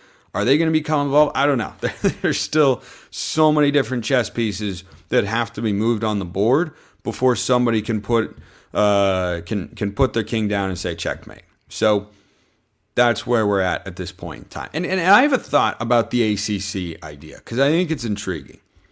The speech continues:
LinkedIn Jobs is also intriguing, 'cause these days, every new potential hire can feel like a high-stakes wager for your small business.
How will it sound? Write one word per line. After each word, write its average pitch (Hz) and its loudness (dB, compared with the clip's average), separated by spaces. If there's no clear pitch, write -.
LinkedIn 165 4
Jobs 123 4
is 90 -4
also 87 -4
intriguing, 67 -14
'cause 104 -6
these 180 -2
days, 160 2
every 147 2
new 143 2
potential 120 -2
hire 104 2
can 101 -8
feel 107 -2
like 95 -2
a 92 -2
high-stakes 95 -4
wager 92 -2
for 92 -8
your 87 -6
small 82 -8
business. 123 -2